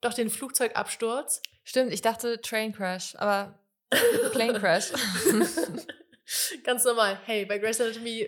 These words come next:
Speaker 1: einfach schlimmste Arbeitsumgebung. Plane Crash,
Speaker 2: Wirklich?
Speaker 1: Amokläufer, äh, Bombe.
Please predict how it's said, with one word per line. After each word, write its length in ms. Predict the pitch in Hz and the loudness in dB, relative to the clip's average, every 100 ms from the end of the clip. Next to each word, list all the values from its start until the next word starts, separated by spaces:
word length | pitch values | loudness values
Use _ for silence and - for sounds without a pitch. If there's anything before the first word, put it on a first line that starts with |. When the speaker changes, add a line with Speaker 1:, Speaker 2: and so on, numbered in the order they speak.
| - | -2
Speaker 1:
einfach 380 | 214 208 208 208 - - - | -2 -2 -4 -10 -18 -20 -14
schlimmste 520 | - 240 240 220 233 | -2 0 4 6 6
Arbeitsumgebung. 680 | - 214 220 208 214 214 214 214 - _ | 6 6 4 0 -6 -6 -10 -14 -20 _
Plane 300 | - 220 220 | -4 -2 -2
Crash, 360 | - 226 214 190 | -2 2 2 2
Speaker 2:
Wirklich? 140 | 185 | 2
Speaker 1:
Amokläufer, 840 | 175 220 208 214 208 220 214 214 214 - - _ | 2 2 2 0 0 0 -2 -2 -6 -20 -20 _
äh, 420 | - 214 208 202 - - - | 0 0 2 -2 -4 -8 -8
Bombe. 580 | 233 233 233 233 233 | -2 -2 0 2 4